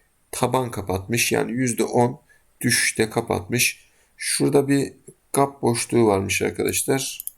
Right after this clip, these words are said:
Bu boşluğun olduğu yer yüz doksan dokuz T L seviyeleri, illa kapanacak diye bir şey yok arkadaşlar.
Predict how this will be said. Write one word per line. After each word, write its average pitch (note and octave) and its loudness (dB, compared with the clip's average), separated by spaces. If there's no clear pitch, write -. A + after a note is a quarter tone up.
Bu C#3 4
boşluğun C3+ 2
olduğu A2+ 2
yer B2+ 0
yüz A#2+ 0
doksan A#2+ 2
dokuz B2 0
T G#2 0
L B2 2
seviyeleri, G2+ 0
illa A2+ 0
kapanacak G#2+ -4
diye G#2 0
bir G2+ -6
şey A2 2
yok G#2 0
arkadaşlar. F#2+ -2